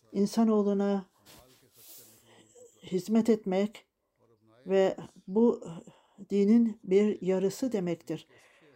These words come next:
Bunu yapmadığınız sürece, fedakarlık yapmazsanız başkalarına nasıl fayda ver-, sağlarsınız? Başkalarına acımak veya onlara yardım etmek, bu çok önemlidir. Bu, bu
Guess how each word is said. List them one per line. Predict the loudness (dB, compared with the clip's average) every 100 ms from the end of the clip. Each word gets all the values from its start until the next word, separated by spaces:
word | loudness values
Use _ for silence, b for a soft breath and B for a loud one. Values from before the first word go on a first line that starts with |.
| b b _
Bunu | 0 2
yapmadığınız | 2 2 -2 -4 -4 -2 -4
sürece, | -4 -4 -2 -2 -6
fedakarlık | -4 -4 -2 -2 -2 -2 0 -2 -2
yapmazsanız | -4 -2 -6 -4 -4 -2 -4 -6 b b b b
başkalarına | -4 0 2 2 2 2
nasıl | 0 0 -4 -6 -6 -10 -8
fayda | -4 -2 0 0
ver-, | -2
sağlarsınız? | -4 -2 0 0 -4 -6 -6 -6 -12 _ b b b b b -4
Başkalarına | -4 0 2 4 2 0 -2 -4 -6
acımak | -4 -2 -2 -2 -4 -6 -16 b b b -6
veya | 0 0 0
onlara | -2 0 0 0
yardım | -2 -4 -4
etmek, | -4 -4 -4 -4 -2
bu | 0 0 -2
çok | -4 -4
önemlidir. | -2 0 0 0 0 -2 0
Bu, | -2 -2 _ b b b b
bu | -4 -2 -2